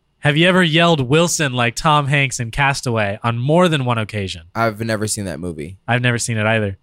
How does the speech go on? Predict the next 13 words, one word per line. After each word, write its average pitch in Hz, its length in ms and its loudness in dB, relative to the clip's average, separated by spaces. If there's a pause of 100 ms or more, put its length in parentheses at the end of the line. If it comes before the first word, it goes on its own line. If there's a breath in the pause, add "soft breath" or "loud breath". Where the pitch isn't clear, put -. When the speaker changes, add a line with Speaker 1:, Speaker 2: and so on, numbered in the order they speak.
(280)
Speaker 2:
Dang. 98 500 -4
Speaker 1:
<laughs> - 80 -20
This 170 280 0
is 147 100 -8
getting 131 240 -4
weird. 135 360 -2 (840 loud breath)
Speaker 2:
You 156 120 4
ever 214 160 4
discuss 190 520 2
Adam 156 300 2
Sandler's 165 480 2
movie 135 340 2
career? 190 440 0